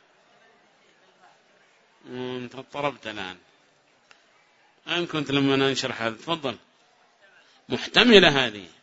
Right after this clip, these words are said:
أنها من الفاعل، "لما لقيته كنت راكبا"، وأنها من إيش؟ المفعول، لما حصل لقاء به كان عبد الله على هذه،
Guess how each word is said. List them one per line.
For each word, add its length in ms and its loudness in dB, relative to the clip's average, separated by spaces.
أنها 340 2
من 140 2
الفاعل، 540 4
"لما 260 2
لقيته 440 4
كنت 260 -4
راكبا"، 580 0
وأنها 360 2
من 180 2
إيش؟ 220 2
المفعول، 560 2
لما 180 2
حصل 640 0
لقاء 280 6
به 300 0
كان 240 0
عبد 320 -2
الله 180 0
على 160 0
هذه، 400 -4